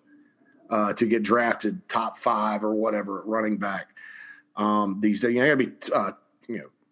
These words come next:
Todd Gurley or, uh, Adrian Peterson, uh, Leonard Fournette, a guy like that. Um, I don't know that the pros think Kevin Harris is that kind of guy. Um, so look, if, if you're projected top three rounds,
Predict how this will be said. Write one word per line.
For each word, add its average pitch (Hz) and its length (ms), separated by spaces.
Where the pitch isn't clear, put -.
Todd 135 360
Gurley 143 480
or, 101 600
uh, - 320
Adrian 110 400
Peterson, 127 680
uh, 95 280
Leonard 123 340
Fournette, 123 760
a 104 80
guy 107 220
like 98 280
that. 110 440
Um, 92 440
I 113 80
don't 107 100
know 120 140
that 107 160
the 123 160
pros 135 560
think 127 260
Kevin 123 280
Harris 135 440
is 110 160
that 127 220
kind 120 180
of 104 80
guy. 156 400
Um, 117 320
so 175 220
look, 196 260
if, 113 160
if 113 160
you're 139 120
projected 127 720
top 131 260
three 127 200
rounds, 120 800